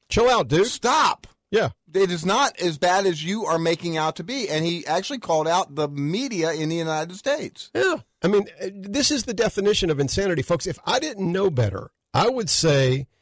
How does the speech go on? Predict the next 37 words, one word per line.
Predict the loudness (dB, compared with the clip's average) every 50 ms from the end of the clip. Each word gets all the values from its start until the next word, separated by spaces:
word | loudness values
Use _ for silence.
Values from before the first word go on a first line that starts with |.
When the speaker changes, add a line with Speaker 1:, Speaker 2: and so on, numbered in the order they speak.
| _ _
Speaker 1:
if | _ -2 0
I | 2 2
was | 2 2 0
just | -2 -2 -4
a | -4
bystander, | -2 0 2 2 2 2 0 0 -4 -4 -4 -6 -10 -14 _ _ _ _ _ _ _ _
watching | -2 -2 0 0 2 2 2
this | 2 0 0
planet | -4 -4 -2 0 2 2 2 0 -2
from | -2 -2 -2 -2
afar, | -2 -2 -4 -6 -6 -6 -10 -16 -20 _ -4
I | -2 -2
would | 0 0 -2 -2
say | -2 -2 0 2 2 2 0 -2 -4 _ _ _ _ _ _ _
that | -4 -2
right | -2 0 2 2 4 2 2 0
now, | 0 2 2 2 2 0 -2 -2 -6 _ _ _ _ _ _ _ _ _
the | -2 0
United | 0 2 0 0 0 0 -2 -4 -4
States | 0 0 0 0 0
of | -2 -2
America, | 0 0 2 2 2 0 -2 -4 -6
based | -8 -8 -4 -2 0 0 0 -2 -6 -8 -4
on | -2 0 2 2 2 2 0 -2 -6 _ _
the | -4 -2
stuff | -2 -2 -2 0 0 0 -2 -2
coming | -2 -2 0 0 0
out | 0 0 0
of | -2
the | -2 -2
mouth | -2 -2 -2 -2 -4 -4
of | -6
its | -6 -6 -6
leaders, | -6 -6 -4 -4 -6 -6 -8 -10 _ _ _ _ _ _ _ _ _ _ _ _ _ _ _ _ -8
ha-, | -8 -8 -6 -6
has | -4 0 0 0 2 2
a | 2 2 2 0